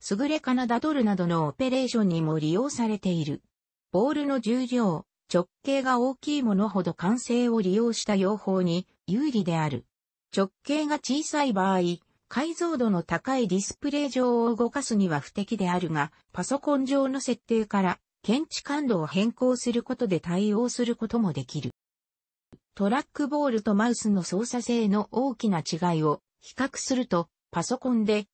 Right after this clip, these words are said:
感度や移動量を調整すれば対応できるが、一般的なマウスではポインターを大きく画面の端から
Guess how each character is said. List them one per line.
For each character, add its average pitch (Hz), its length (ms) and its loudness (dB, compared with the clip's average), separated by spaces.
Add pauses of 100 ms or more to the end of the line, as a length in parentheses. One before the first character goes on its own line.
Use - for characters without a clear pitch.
(160)
感 277 260 0
度 208 120 2
や 175 220 2 (200)
移 175 140 0
動 302 220 2
量 220 180 2
を 156 100 2
調 226 240 0
整 277 240 -2
す - 140 -6
れ 233 100 2
ば 190 140 0
対 208 340 0
応 254 140 2
で 226 100 0
き 233 140 -4
る 214 100 0
が、 165 220 0 (180)
一 160 160 -4 (100)
般 294 200 -2
的 294 240 -4
な 285 140 -2
マ 285 140 2
ウ 277 60 -2
ス 233 200 -2
で 190 80 2
は 160 120 0
ポ - 180 -4
イ 226 100 4
ン 277 80 -4
タ 254 160 2
ー - 0 -
を 233 160 4
大 240 60 -2
き - 160 -16
く 208 140 2
画 208 140 2
面 208 240 2
の 160 100 -2
端 - 280 -4
か 165 160 -2
ら 156 180 -2